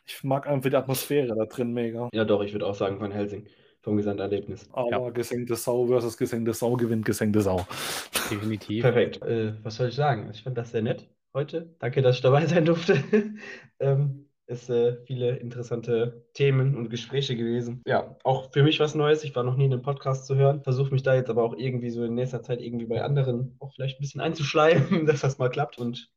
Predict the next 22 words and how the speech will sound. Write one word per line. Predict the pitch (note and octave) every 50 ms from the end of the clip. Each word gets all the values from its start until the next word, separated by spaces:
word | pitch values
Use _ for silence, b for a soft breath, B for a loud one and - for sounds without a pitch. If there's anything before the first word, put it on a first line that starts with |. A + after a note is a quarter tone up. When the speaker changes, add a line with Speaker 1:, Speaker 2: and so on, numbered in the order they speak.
| _ -
Speaker 2:
natürlich, | A2+ A2 B2 A#2 G#2+ - - _ _ _ _ -
wenn | - A#2 A2
ihr | G#2+ B2+ B2+ B2 C3
Leute | B2+ A2+ A#2+ A#2+ B2+ A#2+
braucht | G#2+ - G#2+ A2 A#2+ B2 - A#2
oder | G#2+ A2
jemanden | A2 A2+ A2+ A2+ - - G#2+ G#2+
zu | - G#2+
Gast | A2 A2 A2 -
haben | A2+ G#2+ G#2+
wollt, | A2 A#2 C3 -
auch | - - -
gerne | A#2+ A2+ A2+
wieder | G#2+ G#2 G2+
bei | G2+ F#2+
euch. | - A2+ D#3+ E3+ - - _ -
Ja, | - G2+ F2+ - - - _ _ _ _ _ -
ansonsten | - A2+ G#2+ A#2 A2+ A2 - - - A#2 A2+ A#2 A#2 - - _ _
war's | - A2+ B2 B2 -
das | B2 A#2+
von | - - A2+ A2+
mir. | A#2 A#2+ C3 C3+ -